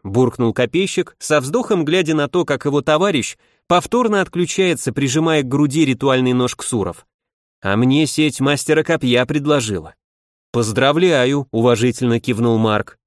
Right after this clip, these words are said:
«У тебя действительно с копьем хорошо выходит». «Интересно, Евгену что-нибудь дали?» «Он у тебя прям крадущийся тигр», — хохотнул Марк, затаившийся дракон. «Давайте его к ксурам на скутер» и потащили эту колымагу за собой.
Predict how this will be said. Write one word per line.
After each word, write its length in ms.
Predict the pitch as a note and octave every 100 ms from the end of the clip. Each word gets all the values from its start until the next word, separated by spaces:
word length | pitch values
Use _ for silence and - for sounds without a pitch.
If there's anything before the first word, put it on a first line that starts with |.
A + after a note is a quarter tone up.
| _ -
«У 80 | G2
тебя 280 | C3 D3+ E3+
действительно 640 | E3 - E3+ F3+ F3 E3
с 80 | -
копьем 380 | D3+ D#3+ D#3
хорошо 420 | C3+ C#3 C3+ - A#2+
выходит». 540 | A2 B2+ G2 E2+ - _ _ _ _ _ _ -
«Интересно, 560 | B2 B2 F3 F#3 - C#3+
Евгену 500 | C#3 C3+ E3 E3+ C#3+
что-нибудь 500 | - C#3 A2+ A#2 G2
дали?» 380 | C#3+ D#3 F2 _ _ _ _ _
«Он 220 | F#3+ G#3+ G#3
у 60 |
тебя 340 | F#3 G3+ F#3+ F3+
прям 240 | F#3+ F3+
крадущийся 680 | F#3 E3+ D#3+ E3 F#3+ - E3+
тигр», — 480 | C3 B2+ B2 A2 -
хохотнул 560 | - A#2+ C#3 C3+ B2
Марк, 380 | A2+ F#2+ E2 - A2+
затаившийся 720 | C#3+ C3 D3 C3 - B2 C3+
дракон. 540 | B2 B2+ - G2 D#2+ _ _ _
«Давайте 460 | F#2 C#3 E3+ E3+ D#3
его 220 | D#3+ D#3+
к 140 | -
ксурам 380 | - - E3 D#3
на 120 | D3+
скутер» 420 | D3 - A3 D3 A#2+
и 60 |
потащили 520 | B2+ D3+ D#3 - G3+
эту 200 | F3+ E3+
колымагу 500 | D#3+ E3+ E3+ F#3 D#3+
за 140 | B2 C3
собой. 540 | F3 D3 A#2 F2 D#2